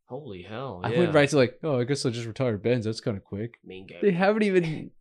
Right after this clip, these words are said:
Speaker 2: like,
Speaker 1: Joe,
Speaker 2: Lambert
Speaker 1: Joe,
Speaker 2: or
Speaker 1: Mean Joe
Speaker 2: Ham,
Speaker 1: Green.
Speaker 2: like, Mel Blunt. Terry Bradshaw's number's not even retired.
Speaker 1: Terry.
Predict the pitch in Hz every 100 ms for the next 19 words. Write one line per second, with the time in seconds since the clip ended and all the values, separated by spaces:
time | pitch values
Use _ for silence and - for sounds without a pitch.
0 | - 147 147 147 151 165 175 196 175 151
1 | 127 127 151 160 175 196 202 185 127 123
2 | - - - 135 127 151 123 117 135 156
3 | - _ _ _ _ _ - 147 156 127
4 | 120 131 147 139 151 147 151 151 156 156
5 | 151 156 165 175 175 - _ _ - 90
6 | 92